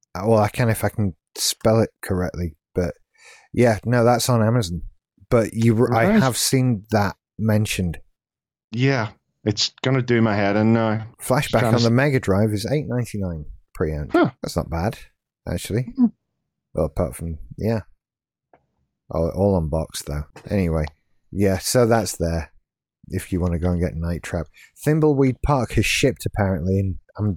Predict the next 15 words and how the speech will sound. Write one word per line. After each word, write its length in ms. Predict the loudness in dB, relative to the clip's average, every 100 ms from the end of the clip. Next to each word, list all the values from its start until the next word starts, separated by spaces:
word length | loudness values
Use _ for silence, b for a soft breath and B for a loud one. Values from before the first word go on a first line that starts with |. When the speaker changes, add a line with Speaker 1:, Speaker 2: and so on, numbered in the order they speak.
| 0
Speaker 1:
just 260 | 0 0 -4
at 140 | -2 0
the 80 |
mercy 440 | 2 4 2 2 2
of 220 | 2 -2 -12 _ _ _ -20 -10
international 640 | -4 -2 0 0 0 -2 -4
post 420 | 0 0 0 -4 -10 _ _ -8
now. 280 | -4 -4 -6 -12
So, 280 | -4 2 4
Speaker 2:
I 180 | 4
Speaker 1:
uh, 60 | 4
Speaker 2:
have 160 | 2 2
not. 640 | 2 4 2 -2 -6 -14 -2
Nostalgia 560 | 0 2 2 2 0 0
nerd. 320 | 0 0